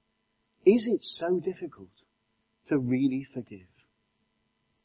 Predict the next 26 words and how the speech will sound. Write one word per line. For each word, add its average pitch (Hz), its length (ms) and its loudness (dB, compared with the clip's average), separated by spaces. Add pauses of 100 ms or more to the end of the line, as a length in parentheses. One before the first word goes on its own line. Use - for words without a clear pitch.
(1040)
I 156 40 -16
mean, 175 140 -2
if 143 140 -2
we 123 140 0
really 147 340 0
believe 98 400 -8
in 104 100 -12
the 92 60 -14
forgiveness 101 520 -8
of 107 100 -12
sins, 147 260 -6
it 151 100 -10
should 165 200 -6
be 170 80 -8
easy, 190 340 -10
but - 140 -14
it's - 200 -12
not. 185 200 -14 (2000)
I'm 175 160 -18 (200)
not 135 260 -4
gonna 175 180 -4
suggest 143 560 -8
I 139 180 -4 (120)
know 123 320 4
the 120 240 -2
answer 120 480 -4